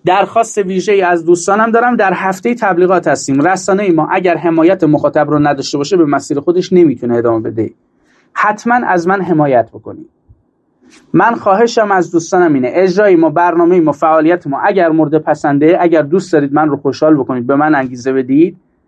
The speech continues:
حتماً از ما حمایت داشته باشید، ولو یک ریال. از طریق بنری که دارید روی صحبت‌های من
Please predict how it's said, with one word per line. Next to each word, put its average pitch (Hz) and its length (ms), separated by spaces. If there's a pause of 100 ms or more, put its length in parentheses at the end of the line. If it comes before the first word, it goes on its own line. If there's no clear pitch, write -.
(360)
حتماً 214 480
از 185 220
ما 208 80
حمایت 180 340
داشته 240 240
باشید، 190 420
ولو 214 200
یک 180 280
ریال. 113 240 (720)
از 175 180
طریق 214 240
بنری 196 440
که 233 100
دارید 190 280
روی 196 160
صحبت‌های 151 460
من 214 260